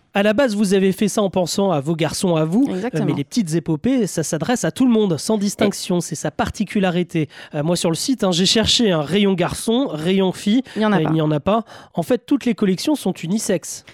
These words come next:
Speaker 2: C'est totalement volontaire parce que moi, je suis convaincue que,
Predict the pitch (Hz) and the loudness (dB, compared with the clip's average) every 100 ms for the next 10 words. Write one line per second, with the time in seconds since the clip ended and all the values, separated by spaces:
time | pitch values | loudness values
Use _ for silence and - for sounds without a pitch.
0 | - - 208 254 254 240 233 233 214 208 | -8 -2 0 2 2 2 2 2 2 2
1 | 208 202 262 285 202 - 185 196 233 - | 2 0 -2 0 -2 -2 -4 -2 -2 -4
2 | 185 - 277 269 254 - 254 - 208 214 | -6 0 2 2 0 -2 -4 -2 0 0
3 | 185 | 0